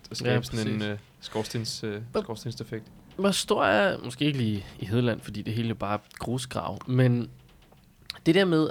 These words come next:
Speaker 2: at man får startet en brand under jorden,
Speaker 1: Mm.
Speaker 2: det kan jo være en ting.
Speaker 1: Det kan være en brandrisiko. Ja, det er et godt spørgsmål.
Speaker 2: Og hvor meget og hvor lidt skal man ned, og hvordan kan man sikre sig, at der ikke pludselig går ild i noget i kanterne,
Speaker 1: Det
Speaker 2: og
Speaker 1: er jo her, man kan mærke, at hvis jeg var Sofie Drewsen, ville jeg kunne svare på det.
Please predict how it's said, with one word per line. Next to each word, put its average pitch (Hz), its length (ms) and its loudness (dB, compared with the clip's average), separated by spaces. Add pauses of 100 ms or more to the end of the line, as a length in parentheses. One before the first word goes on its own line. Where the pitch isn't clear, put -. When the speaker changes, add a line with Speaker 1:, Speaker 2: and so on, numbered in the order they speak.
Speaker 2:
at 135 260 0
man 127 360 2
får - 160 -6
startet 131 440 2
en 123 120 -2
brand 127 240 0 (380)
under 160 320 4 (180)
jorden, 113 380 -4 (100)
Speaker 1:
Mm. 113 360 -2
Speaker 2:
det 143 120 -2
kan - 160 2
jo 147 60 4
være 117 180 0
en 110 220 -4
ting. - 200 0
Speaker 1:
Det 127 80 -2
kan 180 80 -2
være 180 80 2
en 165 100 0
brandrisiko. 160 680 -2
Ja, - 60 -6
det 180 80 -4 (140)
er 147 40 -6
et 143 60 -6
godt 190 140 -2
spørgsmål. 226 340 -4
Speaker 2:
Og 143 60 -2
hvor 147 100 2
meget 151 260 6
og 185 60 4
hvor 175 80 0
lidt 170 180 0
skal 185 180 0
man 151 140 2
ned, 156 120 2
og 180 120 0
hvordan 156 400 -2 (120)
kan 160 120 -4
man 151 120 0
sikre 156 260 -6
sig, 147 160 0
at 127 120 -4
der 123 60 -2
ikke 131 140 -4
pludselig 156 240 -6
går 151 80 0
ild 139 220 0
i 147 220 -4
noget 135 260 -2
i 147 40 -4
kanterne, 147 480 -2
Speaker 1:
Det 131 140 4
Speaker 2:
og 123 280 -2
Speaker 1:
er 123 40 2
jo 123 200 2
her, 139 220 0
man 120 160 -2
kan 107 140 0
mærke, 107 340 2
at 117 120 2
hvis 113 440 0
jeg 123 200 4
var 135 60 2
Sofie 127 340 -4
Drewsen, 117 380 0
ville 113 100 -2
jeg 104 80 -2
kunne 110 100 -4
svare 104 200 2
på 104 140 -4
det. 92 100 -6